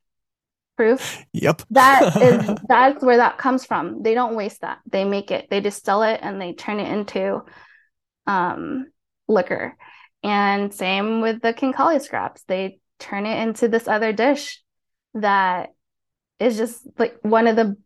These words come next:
Speaker 1: best things <laughs> you can eat at two A M in the morning after a supra.
Speaker 2: Oh, man. That sounds great, actually. Yeah, I can see why that was,
Speaker 1: <laughs>
Speaker 2: uh,
Speaker 1: Yeah.
Speaker 2: well, you're, it's just something that you needed to eat. You're like, and then I'm sure it tasted sublime in every possible way.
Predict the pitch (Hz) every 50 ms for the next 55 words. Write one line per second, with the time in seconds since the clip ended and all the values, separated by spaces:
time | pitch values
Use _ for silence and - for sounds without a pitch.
0 | _ _ - 214 208 208 208 - - - _ - 226 208 214 269 - - - -
1 | - - 294 269 240 - - 226 233 254 - - - 208 208 - _ - - 240
2 | 220 214 214 214 214 220 208 202 196 180 170 175 190 214 196 175 170 160 165 -
3 | - - - - - - - - - - - - - 294 _ _ _ _ _ _
4 | _ _ _ _ _ _ _ _ _ _ _ _ _ _ _ _ _ _ _ _
5 | _ _ _ _ - 143 131 127 - - - - - 151 - - 147 - - _
6 | _ _ _ _ _ _ _ _ _ _ - 175 180 - 175 139 139 139 - 127
7 | 131 151 156 - 143 143 - - 175 156 156 190 214 185 131 151 - - 139 -
8 | 160 160 151 147 143 143 147 147 143 143 139 139 147 151 147 143 147 151 - 147
9 | 135 135 135 131 139 156 - - - - - 143 139 135 135 139 139 - - 202
10 | - - 208 175 - 190 - - 190 190 180 185 170 160 165 160 156 160 165 170
11 | 165 156 - - 160 160 160 - 98 139 131 120 - - 135 135 131 131 - -
12 | 143 143 - - - 131 120 - - - - 160 - - - 156 156 - _ _
13 | _ _ _ _ - - 143 127 120 110 110 - - 85 - 135 151 - - 135
14 | 131 135 131 - - - - 143 - - - 175 - - - - - 170